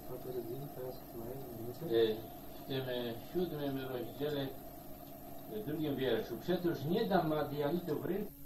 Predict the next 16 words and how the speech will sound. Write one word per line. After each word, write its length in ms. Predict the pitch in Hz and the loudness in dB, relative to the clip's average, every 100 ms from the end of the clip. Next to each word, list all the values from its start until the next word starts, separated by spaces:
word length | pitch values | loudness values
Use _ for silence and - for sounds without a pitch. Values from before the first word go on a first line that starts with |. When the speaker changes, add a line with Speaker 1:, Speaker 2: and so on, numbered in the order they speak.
| - - - - - - - - - - | -10 -10 -12 -14 -14 -14 -12 -12 -12 -10
Speaker 2:
Piętnasty 640 | 156 165 156 - - 117 113 | -10 -6 -4 -4 -8 -8 -8
wiersz. 340 | 110 101 95 - - - - - - - - - - - - - - - - - - | -8 -8 -10 -12 -12 -12 -12 -12 -12 -12 -12 -12 -12 -12 -12 -12 -12 -12 -12 -10 -10
"I 40 | |
stało 340 | - 240 247 226 | -6 0 2 2
się, 160 | 220 | 2
gdy 200 | 214 190 202 | 0 0 -2
usłyszał 480 | - - - 208 180 | -2 -6 -2 0 0
Gideon 400 | 214 196 185 175 | -2 -2 0 0
powieść 460 | 214 233 180 170 | 0 0 0 -2
snu 320 | - 202 185 170 | -4 -4 -2 0
onego 340 | 175 214 185 | 0 0 0
i 100 | 160 | 0
wykład 500 | 139 208 - 202 190 | 0 -2 0 -2 -2
jego, 440 | 190 185 175 180 170 - - - - - | -2 -2 0 -2 -2 -8 -12 -12 -12 -8
podziękował 760 | 160 156 170 - 233 196 170 - | -4 0 -2 0 0 4 4 4
Bogu, 400 | 135 117 - - | 2 0 -2 -6